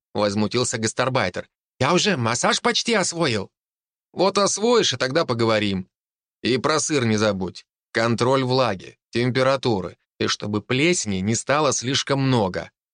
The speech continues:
«Помню, помню, всё будет хорошо». «Смотри у меня». Я сделал жест, двумя пальцами указывая себе на глаза, а потом на его глаза, а затем кинул взгляд на подъезжающую машину Черных.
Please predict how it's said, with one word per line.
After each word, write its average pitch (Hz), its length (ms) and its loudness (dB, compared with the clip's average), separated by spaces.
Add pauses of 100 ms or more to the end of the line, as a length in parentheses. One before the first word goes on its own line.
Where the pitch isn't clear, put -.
(220)
«Помню, 214 560 4
помню, 202 520 4
всё 196 240 -2
будет 208 220 2
хорошо». 185 580 2 (560)
«Смотри 120 640 0
у 214 160 4
меня». 110 420 0 (600)
Я 98 260 -2
сделал 123 340 0
жест, 170 400 0
двумя 117 320 -2
пальцами 120 380 -2
указывая 113 480 0
себе 117 220 -2
на 110 100 0
глаза, 110 320 0
а 135 60 -2
потом 123 320 0
на 127 40 4
его 139 360 0
глаза, 92 440 -4 (440)
а - 120 -4
затем 135 500 0
кинул 175 280 2
взгляд 139 320 0
на 135 120 0
подъезжающую 107 840 0
машину 98 440 0
Черных. 92 640 -4